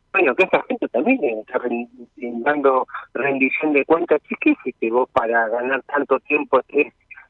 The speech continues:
esa guita y, y, y demostrámelo que en qué mejoró el pami o en qué, eh, te mejoró? Y así en cuantas otras reparticiones.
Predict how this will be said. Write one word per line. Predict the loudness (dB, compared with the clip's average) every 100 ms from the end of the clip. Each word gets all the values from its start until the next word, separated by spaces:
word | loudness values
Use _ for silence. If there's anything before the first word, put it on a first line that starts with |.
| _
esa | -2 2 2
guita | 2 0 2 2 2 0
y, | 0 0 -2 -4 -4 -4
y, | -8 _ _ _
y | 0
demostrámelo | 2 2 0 0 2 4 4 2
que | 0 -2
en | -2 2
qué | 2
mejoró | 4 2 2
el | 2
pami | 2 2 2 2
o | 2 0
en |
qué, | -4 -2 0 0 -2 _ _ _
eh, | 0 0 0
te | -2
mejoró? | -2 -2 0 2 2
Y | 2
así | -2 -2 2 2
en | 4
cuantas | 2 2 0
otras | -2 2 0 0 -16 -16 -14
reparticiones. | -8 -2 -2 -4 2 2 2 -2